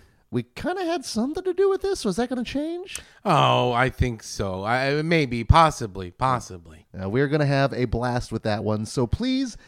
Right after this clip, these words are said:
Speaker 2: I got
Speaker 1: get
Speaker 2: my dancing shoes on now. I'm ready.
Speaker 1: Oh, oh, yeah. <laughs> Yeah. I've got my socially awkward vest on, so we'll be
Speaker 2: <laughs>
Speaker 1: there as well. <laughs> Um, so, uh, let's get everything lined up because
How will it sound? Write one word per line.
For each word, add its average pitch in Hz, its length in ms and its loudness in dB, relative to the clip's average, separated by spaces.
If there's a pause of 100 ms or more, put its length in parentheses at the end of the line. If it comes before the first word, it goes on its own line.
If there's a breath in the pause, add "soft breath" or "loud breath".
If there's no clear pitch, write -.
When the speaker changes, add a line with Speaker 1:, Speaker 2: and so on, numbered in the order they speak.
Speaker 2:
I - 60 -16
got 120 160 -2
Speaker 1:
get 247 140 2
Speaker 2:
my 117 60 -12
dancing 131 420 2
shoes 113 360 -4
on 110 220 -2
now. 98 240 -6
I'm 101 160 -6
ready. 98 360 -4 (320)
Speaker 1:
Oh, 123 180 -14
oh, 151 340 -2
yeah. 151 840 0
<laughs> - 80 -14
Yeah. 135 120 -2 (440 soft breath)
I've 110 180 -6
got 127 180 0
my 120 480 0 (120)
socially 120 500 -4
awkward 110 580 -2 (320)
vest 120 420 0
on, 98 360 -2
so 107 340 0
we'll 120 460 4
be 156 160 4
Speaker 2:
<laughs> 123 80 -2
Speaker 1:
there 131 300 2
as 127 120 0
well. 131 520 4
<laughs> - 60 -4 (460 loud breath)
Um, 165 240 6
so, 190 380 6 (320 loud breath)
uh, 156 180 10
let's 190 180 4
get 233 120 0
everything 240 380 2
lined 220 300 4
up 226 240 2
because 165 440 2